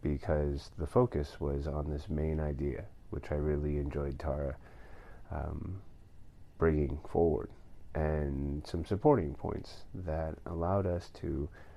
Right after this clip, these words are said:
make this as much of a free form and raw conversation as possible.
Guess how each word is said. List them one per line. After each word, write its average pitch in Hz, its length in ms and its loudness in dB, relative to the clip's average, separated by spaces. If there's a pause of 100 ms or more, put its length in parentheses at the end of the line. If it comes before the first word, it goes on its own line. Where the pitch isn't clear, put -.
(480)
make 101 260 4
this 92 220 2
as 82 120 2
much 85 280 2
of 78 140 0
a 76 160 -2 (200)
free 85 340 2
form 78 520 -2 (440)
and 71 760 -4
raw 76 320 4
conversation 76 920 -4 (320)
as 73 240 0
possible. - 540 -2